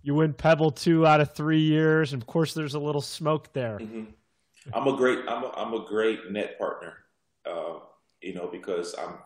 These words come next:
Speaker 2: extremely streaky, very, very streaky. There'll be times you're like, "Bro, you're so much better than this. So why are you hitting it so poorly?" Right? And then you're like,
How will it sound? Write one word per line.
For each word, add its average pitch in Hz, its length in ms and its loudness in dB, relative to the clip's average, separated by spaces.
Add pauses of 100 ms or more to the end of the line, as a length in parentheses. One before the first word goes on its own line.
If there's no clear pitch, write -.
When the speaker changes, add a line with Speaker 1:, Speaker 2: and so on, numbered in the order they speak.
(180)
Speaker 2:
extremely 113 440 -4
streaky, 87 560 -10 (480)
very, 104 300 2
very 90 200 0
streaky. 73 480 -14 (260)
There'll 92 140 -6
be 104 80 -4
times 98 360 -8
you're 87 100 -10
like, 78 240 -12
"Bro, 85 220 -6
you're 95 80 -8
so 92 260 -10
much 78 180 -14
better 73 200 -10
than 71 160 -16
this. 71 220 -20
So 67 100 -14
why 90 120 -8
are 95 100 -4
you - 200 -12
hitting - 160 -12
it - 80 -20
so 64 160 -12 (100)
poorly?" 58 320 -14 (180)
Right? 78 220 -10
And 76 100 -16
then 87 120 -10
you're 82 240 -8
like, 67 180 -10